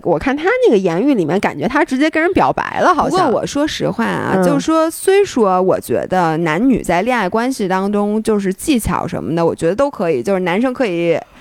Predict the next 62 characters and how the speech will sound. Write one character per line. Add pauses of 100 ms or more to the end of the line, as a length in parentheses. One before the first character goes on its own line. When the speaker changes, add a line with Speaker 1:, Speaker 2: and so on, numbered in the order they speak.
(120)
Speaker 2:
就
总
得
有
一
个
人
ask，
另
外
一
个
人
out
吧。
Speaker 1:
是。 (100)
Speaker 2:
要
不
然
这
俩
人
不
就
憋
坏
了
吗？
Speaker 1:
嗯。 (360)
Speaker 2:
但
是
我
老
觉
得， (380)
就
是
甭
管
你
是
这
个，
这
个
女
生
的
这
个 (160)
能， (180)
能
做
的
事
情，
就
是
这
个
技
巧，